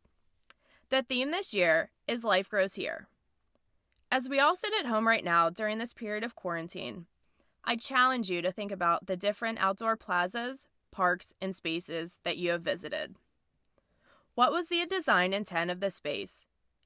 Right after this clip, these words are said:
and the way in which you experienced it? Next time you are able to immerse yourself in a landscape, concentrate on how each of your senses responds, and remember that moment.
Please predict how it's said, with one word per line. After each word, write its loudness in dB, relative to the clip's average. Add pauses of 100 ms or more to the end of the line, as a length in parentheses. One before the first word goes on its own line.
and 2
the 2
way 4
in 0
which -2
you -2
experienced -8
it? -8 (1160)
Next 2
time 0
you -2
are 2
able 0
to -6
immerse -2
yourself 0 (100)
in -2
a 0
landscape, -4 (520)
concentrate -2
on -2
how 0
each -6
of -8
your -4
senses -4
responds, -6 (500)
and 0
remember 2
that 0
moment. -10